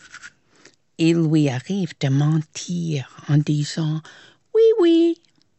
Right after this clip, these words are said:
Pourquoi est-ce que le fabricant des êtres humains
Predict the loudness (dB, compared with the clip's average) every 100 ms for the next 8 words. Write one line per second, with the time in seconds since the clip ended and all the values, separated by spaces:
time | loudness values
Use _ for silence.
0 | _ _ _ _ _ 2 2 2 0 2
1 | 2 2 0 0 0 2 2 2 0 2
2 | 2 0 0 0 2 2 2 2 2 0
3 | -2 0 4 6 4 4 2 0